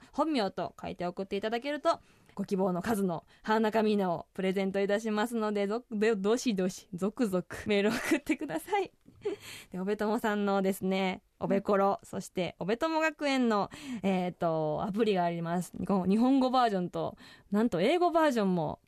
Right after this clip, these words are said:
Speaker 2: そうですね。
Speaker 1: ある。
Speaker 2: うん。
Speaker 1: 海外からでも、
Speaker 2: 海外からでも。
Speaker 1: パラオからでも、
Speaker 2: <laughs> そうです。
Speaker 1: これ番組パラオでも流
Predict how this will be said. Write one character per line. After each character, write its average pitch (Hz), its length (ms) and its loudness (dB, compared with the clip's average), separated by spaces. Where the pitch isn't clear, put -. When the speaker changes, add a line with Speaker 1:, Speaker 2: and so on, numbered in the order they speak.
Speaker 2:
そ 277 120 0
う 233 60 4
で 196 60 -2
す 175 80 -8
ね。 185 80 -2
Speaker 1:
あ 196 100 4
る。 196 80 6
Speaker 2:
う 180 360 4
ん。 208 240 -2
Speaker 1:
海 359 280 4
外 311 200 4
か 247 100 2
ら 202 140 6
で 190 100 4
も、 175 360 2
Speaker 2:
海 247 100 2
外 208 80 -2
か - 0 -
ら 202 80 -2
で 214 80 -2
も。 190 60 -4
Speaker 1:
パ 254 180 -2
ラ 480 60 2
オ 330 40 4
か 330 180 4
ら 214 120 4
で 202 100 4
も、 185 280 4
Speaker 2:
<laughs> 302 80 -2
そ 277 120 2
う 233 40 2
で - 0 -
す。 - 0 -
Speaker 1:
こ 302 60 -4
れ 247 120 -2
番 214 180 2
組 233 120 4
パ 370 100 4
ラ 339 100 4
オ 247 60 4
で 208 60 4
も 190 100 2
流 190 80 4